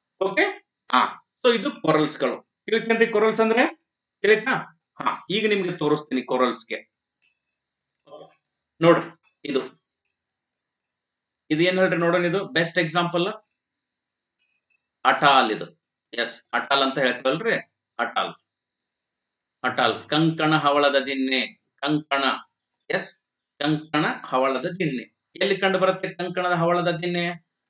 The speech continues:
So ಇದು best ಎಕ್ಸಾಂಪಲ್ Maldives. Maldives best example ರೀ.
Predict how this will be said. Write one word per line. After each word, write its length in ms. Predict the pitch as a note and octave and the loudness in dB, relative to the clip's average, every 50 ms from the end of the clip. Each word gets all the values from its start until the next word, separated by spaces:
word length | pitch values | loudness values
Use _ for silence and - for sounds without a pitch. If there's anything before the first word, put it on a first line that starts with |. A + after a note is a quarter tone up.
| _ _ - | _ _ -4
So 80 | G3 F#3 | 0 0
ಇದು 160 | D#3+ C#3+ B2+ | 0 0 -2
best 240 | - G3+ - - G3+ | -4 -6 -4 -2 -4
ಎಕ್ಸಾಂಪಲ್ 560 | F#3 E3 E3+ F#3+ F#3 F3 F#3+ G3 G3 F#3 F3 | -2 0 0 0 0 2 2 2 2 2 2
Maldives. 640 | E3+ F3 E3+ E3+ F3 E3 D#3 - - - - _ _ _ _ _ _ _ _ _ _ _ _ _ _ _ _ _ _ _ _ _ _ _ _ _ _ _ _ _ _ _ _ _ _ _ _ _ | 2 2 2 2 2 0 -2 -2 -8 -14 -16 _ _ _ _ _ _ _ _ _ _ _ _ _ _ _ _ _ _ _ _ _ _ _ _ _ _ _ _ _ _ _ _ _ _ _ _ _
Maldives 500 | C3+ D3 D#3 E3 E3 E3 F#3 F#3+ F#3 - | 0 4 4 4 6 4 4 2 2 0
best 280 | - D#3 E3+ D#3+ - D#3+ | -2 -2 -2 -2 0 -2
example 480 | D#3 D#3 - D#3+ D3+ D3+ - C#3+ C3 | -2 0 2 2 2 2 0 -2 -4
ರೀ. 200 | A#2+ A2+ - - | -4 -8 -10 -12